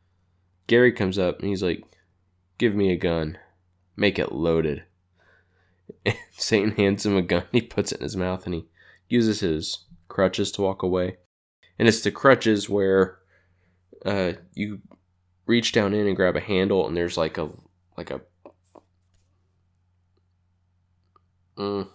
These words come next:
I don't know the word. That part that holds your forearm, or your up,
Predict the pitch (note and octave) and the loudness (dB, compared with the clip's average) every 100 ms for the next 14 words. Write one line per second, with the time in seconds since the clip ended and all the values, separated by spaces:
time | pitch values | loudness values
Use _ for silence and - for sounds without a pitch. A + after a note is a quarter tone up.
0 | - - F#2+ E2+ D#2+ D#2 D#2+ D2 - _ | -14 -6 -4 -2 -4 -2 -4 -6 -20 _
1 | _ _ _ _ _ - - - G#2+ - | _ _ _ _ _ -20 -14 -4 -4 -2
2 | - A#2 A2+ F#2 D#2+ - G#2+ A2 G#2+ A2+ | -6 -2 -2 -2 -6 -2 0 0 0 -2
3 | A2+ A2+ _ _ _ _ _ - _ _ | -4 -10 _ _ _ _ _ -20 _ _
4 | _ - - - - - | _ -12 -8 -4 -4 -6